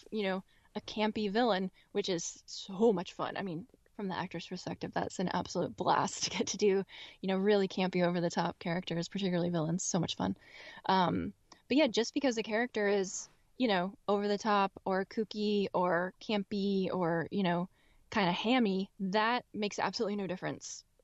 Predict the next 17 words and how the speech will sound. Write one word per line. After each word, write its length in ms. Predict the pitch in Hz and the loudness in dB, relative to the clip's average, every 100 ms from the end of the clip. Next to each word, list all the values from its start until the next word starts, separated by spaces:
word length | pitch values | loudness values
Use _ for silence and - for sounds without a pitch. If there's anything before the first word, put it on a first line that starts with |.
| _ | _
from 360 | - 190 185 - - | -4 -2 -2 -6 -6
an 100 | 180 | -4
actor's 280 | 180 170 | -2 -4
perspective, 500 | - 185 170 - 156 - | -6 -6 -6 -4 -8 -6
because 560 | 170 208 175 170 - - _ _ - | -4 0 0 -2 -8 -14 _ _ -4
you 120 | 202 | -4
still 240 | - 240 | 2 4
have 140 | 226 196 | 4 2
to 120 | 202 | -2
understand 400 | 190 190 185 185 | -2 -2 -2 -2
that 100 | 185 | -2
character. 300 | 190 190 190 | -2 -2 -2
You 40 | 196 | -2
have 120 | 202 | -2
to 80 | - | -2
understand, 480 | 208 202 - 208 196 - - - _ _ _ | -2 -2 0 2 0 -6 -20 -20 _ _ _
okay, 280 | 277 240 220 | 0 2 0